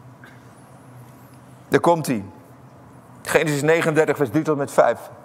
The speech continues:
De band mag on-, ondertussen al naar voren komen, hoor. Vind ik wel gezellig. Omdat zijn meester,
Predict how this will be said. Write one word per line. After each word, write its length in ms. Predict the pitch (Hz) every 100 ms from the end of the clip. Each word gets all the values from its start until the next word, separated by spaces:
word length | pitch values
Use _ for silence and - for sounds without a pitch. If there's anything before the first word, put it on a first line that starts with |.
| - - - - -
De 120 | 123
band 200 | 113 147
mag 120 | 147 139
on-, 200 | 131 -
ondertussen 440 | 139 113 139 135
al 60 | 127
naar 100 | 120
voren 300 | 135 131 123
komen, 300 | 120 113 123
hoor. 100 | 120
Vind 160 | 127
ik 60 | 113
wel 100 | 120
gezellig. 460 | 120 120 117 107 - - - - - - - - - - - - - - - -
Omdat 280 | 151 180 -
zijn 300 | 175 160 165
meester, 640 | 220 247 - 165 147